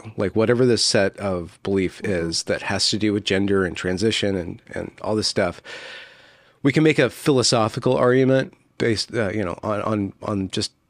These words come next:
Speaker 1: uh, on virtues, um, as to why it's not necessarily good. And then through that, probably explain,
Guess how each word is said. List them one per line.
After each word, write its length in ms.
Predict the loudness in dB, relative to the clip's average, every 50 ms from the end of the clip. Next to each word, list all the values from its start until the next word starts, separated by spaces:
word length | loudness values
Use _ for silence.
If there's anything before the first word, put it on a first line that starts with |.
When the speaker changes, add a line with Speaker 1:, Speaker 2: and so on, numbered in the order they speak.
| -6 -4
Speaker 1:
uh, 140 | -4 -4 -2
on 180 | -2 -2 0 2
virtues, 720 | 4 4 4 4 2 0 -2 -2 -4 -4 -4 -4 -6 -10 -14 _ _ -10 -8
um, 380 | -6 -6 -6 -8 -10 -12 -14 -12 _ -2
as 200 | -2 0 0 0
to 80 | 0
why 240 | 2 4 4 4 4
it's 200 | 2 0 0 0
not 260 | 0 0 0 -2 -2
necessarily 560 | -4 -4 -4 -4 -4 -2 -2 -2 -2 -2 -2 0
good. 260 | 2 2 4 4 2
And 240 | 2 0 2 2 2
then 240 | 2 2 0 -2 -4 _ _ _ _ _ _
through 380 | -16 -16 -4 2 4 4 6 6
that, 260 | 4 4 2 2 0
probably 540 | -2 0 2 2 2 2 2 2 2 2 0
explain, 800 | 0 -2 -4 -4 -2 -2 0 0 0 0 -2 -2 -4 -8 -10